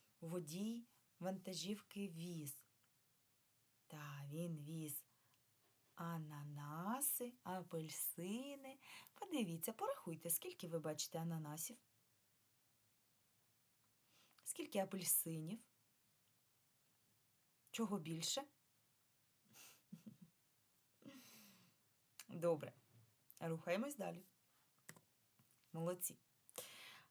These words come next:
Подивіться, будь ласка, на ці чотири предмети. Давайте назвемо кожен. Антена, апельсин, огірок,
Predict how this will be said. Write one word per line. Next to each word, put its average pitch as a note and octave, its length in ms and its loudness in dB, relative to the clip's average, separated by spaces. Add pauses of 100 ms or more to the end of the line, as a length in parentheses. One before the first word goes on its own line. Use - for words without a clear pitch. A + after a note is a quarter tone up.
(840)
Подивіться, A3 500 4
будь F3 160 0
ласка, G#3 300 4
на G3 140 6
ці F4+ 160 4
чотири A3+ 400 4
предмети. G3 580 0 (1500)
Давайте - 300 4
назвемо G3 440 6
кожен. D#3+ 360 -4 (640)
Антена, F#3 800 4 (220)
апельсин, F#3 1000 6 (480)
огірок, G3+ 800 6